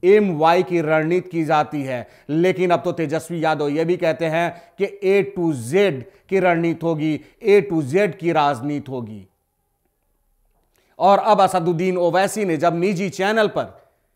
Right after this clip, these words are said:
यह खुलासा कर दिया है कि देश के किसी कोने में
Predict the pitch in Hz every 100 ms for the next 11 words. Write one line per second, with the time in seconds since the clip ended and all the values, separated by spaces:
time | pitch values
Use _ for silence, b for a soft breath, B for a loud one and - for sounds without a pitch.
0 | _ 135 226 226 180 190 180 196 185 214
1 | 208 196 185 208 208 - - 196 127 196
2 | 254 269 - 202 - 190 190 196 - 165
3 | 202 220 190 113